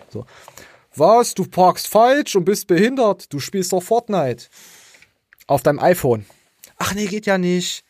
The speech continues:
Geht ja nicht. Ist ja verboten auf iPhone." Ah. Ach, alles behindert. So. Versteht, verstehen nur die Gamer. So, fertig. Ich weiß, was du meinst. Ich mag, ich finde den Johnny auch extrem unterhaltsam.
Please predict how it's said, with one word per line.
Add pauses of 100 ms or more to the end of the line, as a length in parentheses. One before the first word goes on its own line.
(140)
Geht
ja
nicht.
Ist
ja
verboten
auf
iPhone."
Ah. (840)
Ach,
alles
behindert.
So. (560)
Versteht,
verstehen
nur
die
Gamer. (800)
So,
fertig. (260)
Ich
weiß,
was
du
meinst.
Ich
mag,
ich
finde
den
Johnny
auch
extrem
unterhaltsam.